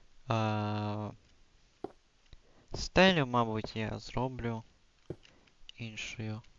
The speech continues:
Ну, не знаю, не знаю. Добре. Я, значить, почну це все за кадром декорувати, щоб відео не було дуже довгим. А ви поки собі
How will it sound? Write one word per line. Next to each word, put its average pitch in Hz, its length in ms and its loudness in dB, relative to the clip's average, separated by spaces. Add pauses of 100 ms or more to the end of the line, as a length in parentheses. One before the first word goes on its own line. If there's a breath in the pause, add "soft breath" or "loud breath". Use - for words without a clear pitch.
(300)
Ну, 160 100 -2
не 151 140 -8
знаю, 107 400 -6
не 110 60 -14
знаю. 104 280 -8 (1120 soft breath)
Добре. 110 440 2 (1700)
Я, 151 180 8
значить, - 640 0
почну 131 380 -2
це 113 140 0
все 110 180 4
за 113 120 0
кадром 107 420 0
декорувати, 110 760 0
щоб - 200 0 (120)
відео 127 380 0
не 120 120 -2
було 117 280 0
дуже 113 260 -2
довгим. 117 440 0 (340 loud breath)
А 151 100 4
ви 208 180 4
поки 165 300 -2
собі 135 440 -4